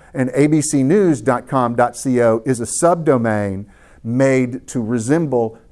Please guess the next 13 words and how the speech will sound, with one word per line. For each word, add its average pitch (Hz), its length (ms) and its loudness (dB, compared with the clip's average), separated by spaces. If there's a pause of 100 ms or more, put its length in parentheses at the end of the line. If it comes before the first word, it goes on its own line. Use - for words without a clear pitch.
(120)
A 120 120 0
B 117 140 -4
C 117 200 -4
News, 107 480 -2 (180)
except 123 380 -2
it's - 160 -12
fake, 180 400 0 (120)
so 139 160 0
that 127 160 0
when 127 140 0
it 127 140 -2
shows 139 520 0
up 156 460 0